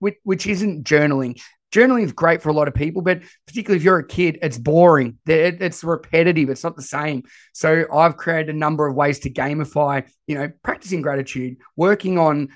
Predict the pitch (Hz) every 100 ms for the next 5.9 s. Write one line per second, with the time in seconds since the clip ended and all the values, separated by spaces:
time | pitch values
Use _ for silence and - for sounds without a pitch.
0 | _ 185 175 175 143 151 151 147 135 143
1 | 135 147 147 139 135 135 - 151 127 127
2 | 160 147 139 143 135 131 123 120 165 175
3 | 175 - - 175 185 180 156 180 165 156
4 | 170 170 170 156 143 147 139 120 120 156
5 | 165 151 151 156 - 143 139 160 147